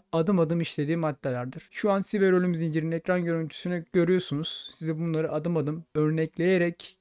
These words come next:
gerçek bir hikaye üzerinden anlatacağım. İlk aşamamız reconnaissance, yani keşif aşaması. Bir hacker sizi eklemek istediğinde önce sizin hakkınızda toplayabildiği kadar veri topluyor. Verileri toplarken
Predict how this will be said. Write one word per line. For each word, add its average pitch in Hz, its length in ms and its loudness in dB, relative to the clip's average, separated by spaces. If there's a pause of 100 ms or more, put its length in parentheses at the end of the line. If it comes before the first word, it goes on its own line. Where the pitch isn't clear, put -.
gerçek 165 340 -4
bir 156 120 -4
hikaye 143 240 -4
üzerinden 135 340 -4
anlatacağım. 123 480 -6 (300)
İlk 214 200 2
aşamamız 180 640 -2
reconnaissance, 165 560 0 (100)
yani 165 240 -2
keşif - 300 -4
aşaması. 131 480 -6 (140)
Bir 202 120 6
hacker 220 300 6
sizi 202 240 2
eklemek 185 360 0
istediğinde 160 480 -2
önce 180 300 0
sizin 170 240 -2
hakkınızda 160 520 -2
toplayabildiği 180 800 2
kadar 165 320 2
veri 143 160 -2
topluyor. 127 420 -6 (400)
Verileri 190 340 4
toplarken 185 720 0